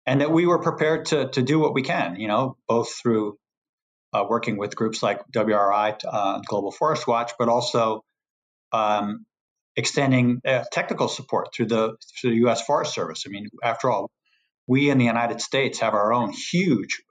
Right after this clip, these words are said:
fire issue every single year because of climate change. We see these fires that are now taking place in California and really most of the West. So we've developed some,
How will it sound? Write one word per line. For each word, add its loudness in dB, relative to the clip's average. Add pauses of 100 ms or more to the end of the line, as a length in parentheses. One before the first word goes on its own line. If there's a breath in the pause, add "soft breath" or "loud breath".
fire -2
issue -4
every 0
single -4
year 0 (600)
because -4
of -8
climate -4
change. -4
We -8
see 0
these -4
fires -2
that -6
are -8
now -4
taking -12
place -4
in -12
California -4
and -16 (400)
really 2
most -2
of -2
the -4
West. -4 (520)
So -2
we've 0
developed 0
some, 0